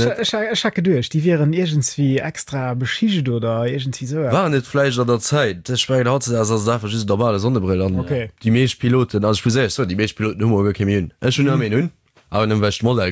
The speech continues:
Speaker 1: cool fand, ne? Das war so, die Pilotsprache so hin. Aber, ähm, nee, mit die meisten Piloten haben auch gar keine Ray-Ban Mühe. Also,
Speaker 2: Okay.
Speaker 1: du, du,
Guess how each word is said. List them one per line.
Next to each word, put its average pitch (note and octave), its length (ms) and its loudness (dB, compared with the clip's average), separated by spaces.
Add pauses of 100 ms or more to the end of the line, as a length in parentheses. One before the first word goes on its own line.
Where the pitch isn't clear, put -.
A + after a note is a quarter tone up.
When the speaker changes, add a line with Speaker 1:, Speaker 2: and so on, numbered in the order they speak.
Speaker 1:
cool F#2+ 100 0
fand, F#2+ 180 0
ne? G#2 100 2
Das G#2 200 0
war F#3 120 2
so, G#2+ 160 0
die A2+ 180 -2
Pilotsprache G#2+ 560 0
so F2+ 140 -2
hin. G2 180 2 (460)
Aber, G2+ 100 4
ähm, F#2 1300 2
nee, A2+ 180 4
mit G2+ 140 -2
die G2+ 40 2
meisten A#2 180 0
Piloten A2+ 200 0
haben G2+ 100 2
auch F#2 80 2
gar F#2+ 120 0
keine F#2 140 -6
Ray-Ban F2 260 0
Mühe. E2+ 240 -2
Also, E2+ 200 -4
Speaker 2:
Okay. B2+ 360 -2 (1400)
Speaker 1:
du, E2 920 2
du, F#2 80 0